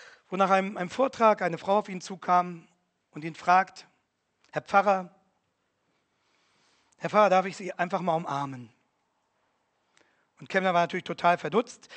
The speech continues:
aber er erlaubte es schließlich. „Warum wollen Sie mich umarmen?“ Und dann hat sie es ihm erklärt. Wissen Sie, ich habe lange für meinen Sohn gebetet, aber es schien alles nichts zu bringen. Er schien sich immer weiter von Gott zu entfernen. Es war, es war, es war hoffnungslos.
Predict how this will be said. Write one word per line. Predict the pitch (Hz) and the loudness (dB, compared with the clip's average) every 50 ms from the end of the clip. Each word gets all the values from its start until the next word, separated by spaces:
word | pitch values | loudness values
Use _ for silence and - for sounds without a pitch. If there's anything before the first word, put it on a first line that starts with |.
| - - | -14 -8
aber | - 170 175 | -4 -2 0
er | 175 | 0
erlaubte | 165 160 160 165 190 185 - 233 | 2 2 4 2 2 2 0 -4
es | - - | -4 -4
schließlich. | - 226 220 208 - - 226 202 - - _ _ _ _ _ _ _ _ _ _ _ _ _ _ _ _ _ _ _ _ _ _ _ _ _ _ _ _ _ _ _ | -6 -8 -8 -8 -8 -8 -10 -10 -10 -14 _ _ _ _ _ _ _ _ _ _ _ _ _ _ _ _ _ _ _ _ _ _ _ _ _ _ _ _ _ _ _
„Warum | - 220 233 214 | -10 -6 -4 0
wollen | 202 214 214 | 0 0 -2
Sie | 196 202 | -2 -8
mich | 180 196 | -10 -8
umarmen?“ | 202 - - 196 190 160 143 | -4 0 2 4 4 2 0
Und | 143 139 | -4 -4
dann | 180 208 | -2 -4
hat | 240 - | -4 -4
sie | 269 | -6
es | 220 254 | -10 -8
ihm | 233 | -6
erklärt. | 220 214 - - 175 147 127 - - - _ _ _ _ _ _ _ _ _ _ _ _ _ _ _ _ _ _ _ _ _ _ _ _ - - - - - - | -6 -6 -8 -8 -10 -10 -10 -14 -18 -20 _ _ _ _ _ _ _ _ _ _ _ _ _ _ _ _ _ _ _ _ _ _ _ _ -20 -20 -20 -20 -12 -8
Wissen | 214 226 247 | -8 -6 -4
Sie, | 269 | -2
ich | 233 - | 0 2
habe | 240 202 208 | 2 4 4
lange | 220 233 240 185 | 2 2 2 0
für | 220 | 0
meinen | 220 214 208 208 | 0 0 0 0
Sohn | 185 180 202 202 208 202 196 185 160 | -2 -4 -4 -2 -2 -2 -4 -6 -10
gebetet, | - 185 160 165 185 185 180 - - 131 - - - _ _ _ _ _ _ _ _ _ _ _ _ _ _ _ _ _ _ | -12 -12 -8 -6 -6 -6 -6 -10 -14 -18 -18 -20 -20 _ _ _ _ _ _ _ _ _ _ _ _ _ _ _ _ _ _
aber | - 180 180 190 190 190 | -4 2 4 4 4 4
es | - 202 - | 2 -4 -6
schien | - 247 247 | -4 -2 -2
alles | 233 214 220 214 - | 0 0 0 -2 -2
nichts | 214 202 - - | -6 -10 -10 -10
zu | - 214 175 | -12 -10 -8
bringen. | - 208 202 175 | -6 -6 -6 -4
Er | 160 160 | -6 -6
schien | 156 - - 202 196 | -6 -6 -8 -10 -10
sich | 185 185 | -10 -6
immer | 220 214 220 202 | 0 2 4 6
weiter | 196 208 208 202 175 | 6 4 4 2 -2
von | 180 190 | -4 0
Gott | 180 185 180 - | 0 0 0 0
zu | - 175 | -6 -10
entfernen. | 165 170 - - 196 190 185 170 | -10 -10 -6 -2 0 0 0 -2
Es | 160 - - | -4 -6 -4
war, | 175 165 160 147 - - - - - | -2 -2 -2 -2 -6 -12 -20 -18 -18
es | - 165 - - | -18 -14 -6 -2
war, | 180 170 165 147 - _ _ _ _ - | 0 0 0 0 -6 _ _ _ _ -16
es | 165 - - | -14 -6 0
war | 208 185 202 | 2 4 4
hoffnungslos. | 269 - - 294 294 - - 226 165 135 123 104 - - | 4 2 2 -4 -4 -4 -6 -8 -10 -10 -10 -16 -20 -20